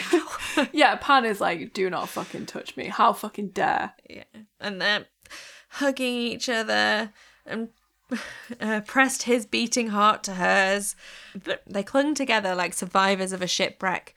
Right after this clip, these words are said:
Speaker 1: shivering on a desolate coast. Oh, God.
Speaker 2: Yeah, I know.
Speaker 1: <sighs> They've just been through this really traumatic thing, and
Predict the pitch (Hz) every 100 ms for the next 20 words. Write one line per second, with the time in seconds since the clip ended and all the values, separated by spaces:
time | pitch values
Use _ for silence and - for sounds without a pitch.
0 | _ _ - - 208 208 180 175 175 185
1 | 180 180 180 - 180 - - 175 175 180
2 | - - - _ - - _ _ 220 254
3 | 269 262 247 240 254 247 240 214 208 185
4 | 196 _ 240 - - 175 175 175 247 240
5 | 214 214 - 208 208 214 208 208 202 190
6 | 208 185 185 - 196 185 190 185 - 180